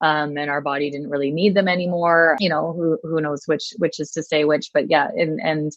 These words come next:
the other thing that I, like I mentioned earlier, the, a supplement that I tend to kinda have on hand is, is,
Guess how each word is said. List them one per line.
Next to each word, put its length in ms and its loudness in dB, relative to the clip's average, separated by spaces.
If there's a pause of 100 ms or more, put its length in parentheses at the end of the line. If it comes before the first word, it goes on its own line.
(180)
the 120 6
other 160 4
thing 260 -2
that 120 0
I, 400 2 (120)
like 200 -2
I 180 -4
mentioned 380 -6
earlier, 680 4 (160)
the, 300 2 (220)
a 100 -2
supplement 500 0
that 80 0
I 140 2
tend 380 0
to 360 2 (380)
kinda 200 2
have 260 2
on 140 2
hand 500 0 (100)
is, 360 -2
is, 300 -2